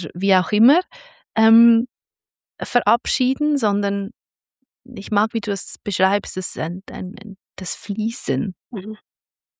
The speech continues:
Speaker 1: So dass ich zum Beispiel tatsächlich noch befreundet sein kann mit dieser Person, diesen Personen. Also es ist nicht so, es hat keine Resentment.
Speaker 2: Mhm.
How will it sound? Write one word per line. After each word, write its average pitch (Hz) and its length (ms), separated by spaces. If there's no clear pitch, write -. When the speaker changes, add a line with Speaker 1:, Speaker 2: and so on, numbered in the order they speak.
Speaker 1:
So 208 140
dass 190 180
ich 190 100
zum 196 120
Beispiel 180 300
tatsächlich 202 880
noch 214 320
befreundet 202 540
sein 196 280
kann 175 320
mit 170 180
dieser 196 280
Person, 185 500
diesen 180 280
Personen. 170 560
Also - 140
es 165 80
ist - 60
nicht 175 200
so, 175 220
es - 140
hat - 140
keine 190 600
Resentment. 196 880
Speaker 2:
Mhm. 226 260